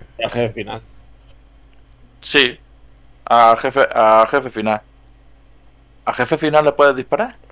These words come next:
Speaker 2: Sí.
Speaker 1: Sí.
Speaker 2: Sí, le puedes. Al jefe final, espérate. No,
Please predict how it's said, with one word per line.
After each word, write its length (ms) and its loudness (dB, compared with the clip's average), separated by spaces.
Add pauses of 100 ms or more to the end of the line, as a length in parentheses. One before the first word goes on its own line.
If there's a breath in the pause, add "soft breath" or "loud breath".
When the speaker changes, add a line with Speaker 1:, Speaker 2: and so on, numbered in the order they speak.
(240)
Speaker 2:
Sí. 240 -8
Speaker 1:
Sí. 80 -6 (680)
Speaker 2:
Sí, 140 -12
le 140 -8
puedes. 380 0 (1040 soft breath)
Al 160 -2
jefe 280 -4
final, 520 -2
espérate. 640 -6 (960)
No, 300 0